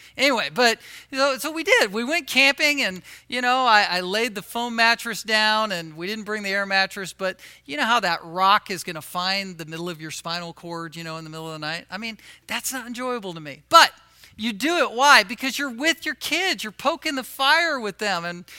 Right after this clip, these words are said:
we actually got out on Seward and got out on the water. I mean, it was a blast. I had a great time for one night, and then I came home. But, I mean, it was, it was awesome.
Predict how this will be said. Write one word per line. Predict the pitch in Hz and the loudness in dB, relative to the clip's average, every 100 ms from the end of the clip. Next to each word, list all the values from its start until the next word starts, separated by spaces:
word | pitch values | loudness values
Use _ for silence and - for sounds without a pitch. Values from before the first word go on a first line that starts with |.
| - | -10
we | - | -6
actually | 254 277 | -4 -4
got | 196 214 | 2 4
out | 247 247 | 6 4
on | 240 233 | 2 -4
Seward | - 254 277 240 170 | -8 -8 -6 -8 -4
and | |
got | 185 208 | -2 2
out | 226 | 2
on | 233 220 | 0 -6
the | |
water. | 190 185 214 240 180 | -10 -6 -4 -4 -2
I | 165 | -4
mean, | 180 208 | -4 -6
it | 226 | -6
was | 240 226 - - - | -8 -10 -12 -16 -20
a | - | -16
blast. | 180 170 208 - 196 - | -14 -6 -4 -4 -6 -6
I | 180 | -6
had | 208 | -6
a | |
great | 185 175 202 233 | -8 -8 -6 -6
time | - 185 147 139 | -6 -4 -4 -8
for | - - 135 | -14 -16 -14
one | 135 151 147 | -14 -12 -8
night, | 147 139 - | -6 -6 -8
and | 156 | -12
then | |
I | 151 | -12
came | - 175 | -10 -10
home. | 180 220 151 | -8 -8 -8
But, | 226 | -4
I | 240 | -2
mean, | 277 277 | -2 -4
it | |
was, | 269 233 262 | -6 -8 -8
it | 247 | -10
was | 262 | -6
awesome. | 262 311 381 - 165 151 | -4 -2 -4 -6 -8 -14